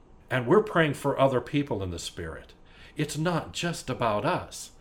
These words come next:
but it is. It's about us being used by God for the benefit of not only for ourselves, but for all other Christians and for those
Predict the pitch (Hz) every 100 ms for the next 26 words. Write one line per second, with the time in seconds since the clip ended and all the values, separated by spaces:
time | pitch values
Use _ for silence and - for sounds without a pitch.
0 | - - 131 117 110 120 165 123 - -
1 | - 104 - 92 98 85 - - 104 131
2 | 135 - - 90 90 82 90 120 123 113
3 | 110 - - 160 - 110 110 104 104 -
4 | - - - - 87 82 - 117 123 117
5 | 80 85 90 104 117 110 90 - 90 78
6 | - - 104 95 - - - 101 - -
7 | 90 - - - 85 101 104 98 82 85
8 | 85 76 - 82 - - 71 - - -
9 | - - - - - - 117 107 - 95
10 | 110 104 101 95